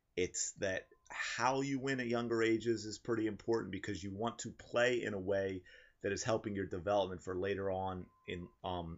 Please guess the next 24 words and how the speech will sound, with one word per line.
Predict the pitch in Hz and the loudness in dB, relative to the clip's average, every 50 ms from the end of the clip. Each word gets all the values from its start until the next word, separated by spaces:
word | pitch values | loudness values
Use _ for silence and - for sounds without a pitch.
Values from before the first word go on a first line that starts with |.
| - _ - | -10 _ -4
in | 104 95 | -4 -2
your | 92 90 | -2 -4
career | 87 - - 98 101 104 101 92 | -6 -6 -6 -2 0 2 2 0
in | 87 78 | -2 -4
terms | - 95 92 85 73 | -6 -6 -6 -6 -6
of | 85 80 - | -8 -8 -6
soccer. | - - 101 90 95 98 - 87 82 - - - - - - - _ | -2 -2 0 0 0 -2 -2 -6 -8 -8 -10 -14 -20 -20 -20 -8 _
And | - 107 110 | -2 2 4
what | 123 120 | 4 4
I | 117 | 4
mean | 117 113 117 117 | 4 4 4 4
is, | 113 107 98 104 | 4 2 2 0
if | 101 - - | -4 -4 0
you're, | 123 123 117 107 104 - - _ _ | 2 4 4 4 2 -2 -10 _ _
you | 110 110 | -4 -2
know, | 98 95 92 90 - _ _ _ _ _ _ _ _ _ _ _ - | -2 -2 -2 -4 -6 _ _ _ _ _ _ _ _ _ _ _ -2
eight, | 104 104 95 95 | 0 0 0 0
nine | 107 104 101 101 | -2 -2 0 -2
years | 98 98 98 98 | -2 -4 -2 2
old, | 113 113 110 107 104 101 | 4 4 4 4 2 0
you | 101 | -2
don't | 104 107 120 | 0 0 0
have | 127 - | 0 0
to | 117 104 92 | -2 -2 -2